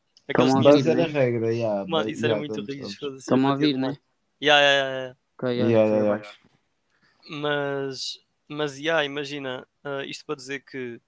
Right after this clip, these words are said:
Speaker 1: yeah, eu sinto que se eu tivesse continuado, tipo, puto de P S, I guess, eu ia bater muitos jogos de, de modo história. Eu sinto que, tipo, no P C eu não tenho
Speaker 3: Eu
Speaker 1: muito
Speaker 3: também,
Speaker 1: o,
Speaker 3: yeah.
Speaker 1: o urge para jogar, tipo, modo história, estás
Speaker 3: É
Speaker 1: a ver?
Speaker 3: mais multiplayer, yeah.
Speaker 1: Yeah, é mais multiplayer, tipo, com-,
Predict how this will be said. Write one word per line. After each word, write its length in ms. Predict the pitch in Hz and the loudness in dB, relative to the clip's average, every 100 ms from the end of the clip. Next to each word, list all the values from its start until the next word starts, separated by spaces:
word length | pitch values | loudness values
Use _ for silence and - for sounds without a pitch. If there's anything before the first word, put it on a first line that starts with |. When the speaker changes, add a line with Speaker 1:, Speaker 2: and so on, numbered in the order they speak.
| _ _ _ _ _ | _ _ _ _ _
Speaker 1:
yeah, 240 | 147 143 | 0 2
eu 80 | 143 | 0
sinto 240 | - 165 | -6 -14
que 80 | - | -14
se 120 | - | -12
eu 40 | 151 | -12
tivesse 300 | 143 139 - | -8 -8 -8
continuado, 500 | 139 135 135 135 123 | -12 -12 -10 -10 -10
tipo, 720 | - 123 135 127 123 123 127 - | -20 -14 -10 -8 -8 -10 -14 -18
puto 260 | - 135 131 | -16 -16 _
de 80 | 127 | -10
P 120 | 131 127 | -8 -6
S, 180 | 131 - | -8 -12
I 80 | 127 | -12
guess, 320 | 127 127 - _ _ _ | -12 -16 -20 _ _ _
eu 120 | 139 135 | -8 -4
ia 100 | 143 | -4
bater 240 | 139 131 | -4 -8
muitos 300 | 131 131 131 | -10 -10 -12
jogos 320 | 135 127 120 123 | -10 -10 -10 -12
de, 460 | 127 123 127 123 | -10 -10 -10 -12
de 140 | _ 135 | _ -10
modo 200 | 131 123 | -8 -8
história. 340 | - 131 120 | -8 -8 -6
Eu 80 | 123 | -8
sinto 220 | 190 175 | -10 -12
que, 60 | - | -16
tipo, 200 | 185 165 | -14 -12
no 80 | |
P 160 | 160 160 | -6 -6
C 180 | - 139 | -6 -8
eu 60 | |
não 140 | 151 151 | -10 -8
tenho 180 | 151 143 | -10 -8
Speaker 3:
Eu 60 | |
Speaker 1:
muito 180 | 143 - | -6 -2
Speaker 3:
também, 280 | 131 123 113 | 0 2 0
Speaker 1:
o, 80 | 143 | -2
Speaker 3:
yeah. 200 | 104 139 | -4 2
Speaker 1:
o 100 | 147 | 6
urge 300 | 151 143 - | 6 2 -6
para 140 | 156 | -6
jogar, 240 | 135 139 135 | -4 -2 -2
tipo, 180 | 139 | -4
modo 160 | 139 135 | -8 -8
história, 300 | - 139 123 | -6 -6 -6
estás 220 | 120 123 | -4 0
Speaker 3:
É 20 | |
Speaker 1:
a 20 | 135 | 4
ver? 60 | |
Speaker 3:
mais 220 | 143 147 | 6 6
multiplayer, 760 | 139 147 143 139 147 151 139 117 | 4 2 2 -2 0 0 0 -2
yeah. 160 | 120 185 | -2 2
Speaker 1:
Yeah, 300 | 202 202 185 | 4 4 4
é 20 | |
mais 220 | 185 175 | 0 -4
multiplayer, 760 | 185 175 170 - 185 180 170 156 | -6 -10 -14 -4 -2 0 -2 -8
tipo, 300 | 151 - 139 | -16 -16 -18
com-, 360 | 156 156 156 | -16 -16 -18